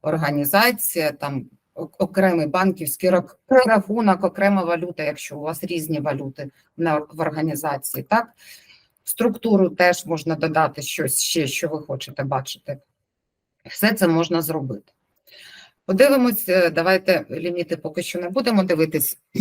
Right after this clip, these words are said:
<clears throat> Такий, е, звіт. Ну, контроль операцій з грошовими коштами, е, нам і дивитись немає сенсу, бо у нас, е, з вами він буде пустий. Давайте його сформуємо.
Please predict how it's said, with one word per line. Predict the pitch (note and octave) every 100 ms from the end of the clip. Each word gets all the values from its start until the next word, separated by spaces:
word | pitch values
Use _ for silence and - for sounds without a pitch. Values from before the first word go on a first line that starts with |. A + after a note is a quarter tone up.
| G3 F#3+
<clears throat> | - _ _ -
Такий, | D3+ A3+ A3+ G3 - _ _ -
е, | F3+ D#3+ D#3
звіт. | E3 E3+ A3+ A3+ - _ _ -
Ну, | B3
контроль | B3+ - A#3 A3+ C#4 D4
операцій | G3 G3+ A3 A3+ F#3
з |
грошовими | F#3+ F#3+ - G3 G#3
коштами, | G3+ G3+ G3+ G3 F#3+ E3 - _ -
е, | F3 E3+ D#3+ -
нам | F#3+ G3+ F#3+
і | E3+
дивитись | F#3 F3 C#3+ -
немає | C#3 D#3+ D#3+
сенсу, | - B3+ B3 G3 -
бо | E3
у | F3
нас, | F#3+ G3 -
е, | E3 - - E3 E3
з | C#3+
вами | D#3 E3+ E3
він | D#3+
буде | D#3 D#3 D3
пустий. | - D3 - B2+
Давайте | B2+ B2 B2+ B2+
його | B2+ C3+
сформуємо. | - D3 E3 F3+ C#3+ B2